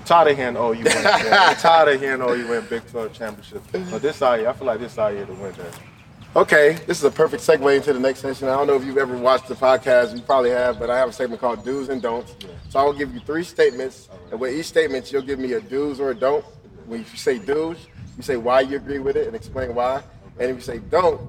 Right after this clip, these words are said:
Speaker 2: you explain why you don't agree with it. So
Speaker 1: All
Speaker 2: you
Speaker 1: right.
Speaker 2: ready for do's and don'ts?
Speaker 1: Yep. Oh, yeah.
Speaker 2: Okay, so the first do's is Oklahoma State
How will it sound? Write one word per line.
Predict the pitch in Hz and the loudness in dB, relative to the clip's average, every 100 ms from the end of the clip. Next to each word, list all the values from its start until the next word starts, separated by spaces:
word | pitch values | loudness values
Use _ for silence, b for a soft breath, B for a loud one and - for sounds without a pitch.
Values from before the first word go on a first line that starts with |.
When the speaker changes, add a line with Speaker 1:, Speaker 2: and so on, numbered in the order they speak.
| - | -16
Speaker 2:
you | 117 | -16
explain | - 127 117 | -10 -8 -4
why | 123 | -2
you | 127 | -2
don't | 120 147 127 | -2 -2 -2
agree | 107 104 | -8 -16
with | 92 | -18
it. | - | -18
So | 104 | -14
Speaker 1:
All | |
Speaker 2:
you | 110 | -8
Speaker 1:
right. | 117 | -2
Speaker 2:
ready | 151 147 | -2 -2
for | 123 | -8
do's | 143 139 | -8 -8
and | 123 | -4
don'ts? | 147 165 - 107 | -2 -2 -6 -16
Speaker 1:
Yep. | - 107 | -18 -16
Oh, | 107 | -18
yeah. | 110 _ - | -20 _ -6
Speaker 2:
Okay, | - 135 139 | -4 -2 -4
so | 139 | -4
the | 123 | -12
first | - 170 170 117 | -2 -2 -2 -6
do's | 160 160 139 123 | -4 -4 -6 -6
is | 117 101 92 - _ - - - _ _ _ - - | -6 -8 -12 -20 _ -20 -20 -20 _ _ _ -14 -2
Oklahoma | 143 156 156 151 | 0 2 2 2
State | 147 - 208 - | 0 2 4 2